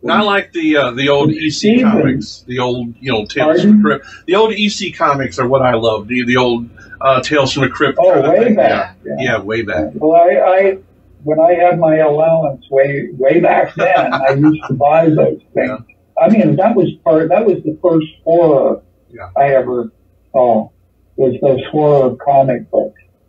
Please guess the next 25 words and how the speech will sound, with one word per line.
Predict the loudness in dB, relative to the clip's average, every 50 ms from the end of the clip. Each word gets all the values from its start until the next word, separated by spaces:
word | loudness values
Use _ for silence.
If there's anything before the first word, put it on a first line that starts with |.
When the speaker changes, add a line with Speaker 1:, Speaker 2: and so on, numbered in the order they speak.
| _ _ _ _ _ _ _ _ _ -8
Speaker 2:
Yeah. | -8 -8 -8 _ _ -20 _ _ _ -4
But | -2 0 0
the | 2 0 2 2
thing | 2 2 2 2
about | 2 2 2 2 2 0 0 -2 -6 _ _ _ _ _ _ _ _ _ _ _ _ _ _ _ _ _ _ _ _ _ _ _
Stephen | -4 0 2 2 2 2 -2 -2
Cecili, | -4 -6 -6 -6 -6 -6 0 2 4 4 4 4 2 0 -2 -6 -12 _ _ _ _ _ _ _ _ _ _ _ _ _ _ -14
his | -8 -2 -2 -2 -2 -2 -2
drawing | 0 0 2 4 4 4 4 2 0 -2 -4 -6
style | -2 0 0 2 2 0 -2 -2 -4
is | -6 -8 -4 -2
fantastic. | 0 0 2 0 0 0 2 2 2 2 2 -2 -4 -4 -4 -2 0
When | 0 2 4
we | 4 2 2 0
started | 0 0 2 2 4 2 2 2
drawing | 0 2 2 2 2 0 -2 -4
pages | -2 0 0 2 2 0 -2 -4 -8 -10 -10 _ _ -20 _ _ _ _ _ _ _ _ _ _ _ _ _ _ _ _ _ _ -4 0
of | 0 0 0 -2 -6 -6
the | -4 -2 -2 -2 -4 -8 -10
script | -4 0 2 2 2 2 0 -2 -4 -4 -2
in | 0 0 0 0 0
comic, | -2 0 2 2 2 2 2 0 -2 -2 -2
I | 0 0 0 -2 0
said, | 0 0 0 0 0
"Hey, | 0 0 0 0 -2 -4